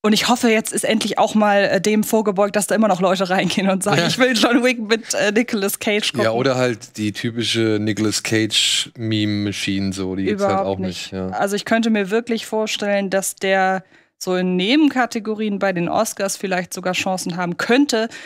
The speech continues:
Speaker 1: wenn er nicht so klein wäre.
Speaker 2: Ja.
Speaker 1: Also ich glaube, er wird, er wird ja auch bei uns, kommt er ja nicht ins Kino, sondern ich glaube im November schon direkt auf D V D und Blu-ray,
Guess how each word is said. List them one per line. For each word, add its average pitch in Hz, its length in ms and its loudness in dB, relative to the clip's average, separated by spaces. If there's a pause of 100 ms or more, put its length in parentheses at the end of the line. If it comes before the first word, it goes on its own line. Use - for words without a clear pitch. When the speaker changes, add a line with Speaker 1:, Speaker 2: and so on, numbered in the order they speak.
(240)
Speaker 1:
wenn 208 260 2
er 233 120 4
nicht 214 180 0
so 202 100 -4
klein 202 380 0
wäre. 151 360 -2
Speaker 2:
Ja. 95 260 -6 (100)
Speaker 1:
Also 190 200 0
ich - 120 -4
glaube, 208 320 2
er 180 220 2
wird, 190 160 -2
er 180 100 0
wird 202 140 0
ja 190 100 4
auch 180 80 0
bei 196 120 -2
uns, 226 200 2
kommt 208 200 -2
er 214 80 2
ja 196 80 4
nicht 208 140 -2
ins 202 200 -4
Kino, 226 300 0
sondern 190 400 -2
ich 180 100 -8
glaube 190 140 -4
im 185 40 0
November 196 460 4
schon 208 240 0
direkt 202 320 -2
auf 185 360 -4
D 196 180 -4
V 202 140 -4
D 196 100 -2
und 190 100 -6
Blu-ray, 196 320 -2